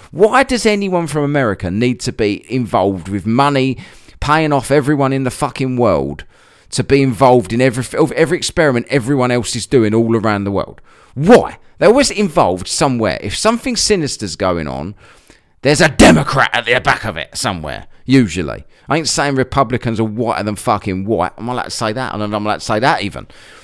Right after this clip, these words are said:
But, um, they, I ain't saying that, that their, their hands are clean, let's say, on everything. But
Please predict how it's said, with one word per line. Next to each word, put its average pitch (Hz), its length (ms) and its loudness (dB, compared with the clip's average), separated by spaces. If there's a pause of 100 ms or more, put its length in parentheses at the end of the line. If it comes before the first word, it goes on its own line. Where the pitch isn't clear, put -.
But, 135 220 4
um, 127 400 2 (420)
they, 135 400 0
I 143 380 2
ain't 143 100 -6
saying 143 320 0
that, 104 160 -2
that 110 180 0
their, 120 160 2
their 117 180 0
hands 117 360 0
are 120 40 2
clean, 80 480 -2
let's - 200 -8
say, 85 340 -10 (560)
on 123 160 6
everything. 87 580 -2 (340)
But 127 200 2